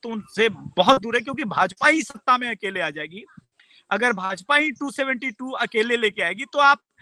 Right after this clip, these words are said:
एक hypothetically, संजय सर मैं बात कर रहा हूँ, आप चालीस की चालीस भी विधा-, अ, लोकसभा की सीटें बिहार से जीत जाओ, क्या फर्क पड़ता है फिर?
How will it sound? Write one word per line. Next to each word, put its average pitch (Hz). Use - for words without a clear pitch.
एक 262
hypothetically, 254
संजय 170
सर 190
मैं 165
बात 147
कर 170
रहा 220
हूँ, 277
आप 277
चालीस 294
की 285
चालीस 302
भी 294
विधा-, 226
अ, 196
लोकसभा 220
की 220
सीटें 220
बिहार 226
से 247
जीत 233
जाओ, 117
क्या 311
फर्क 294
पड़ता 240
है 190
फिर? 185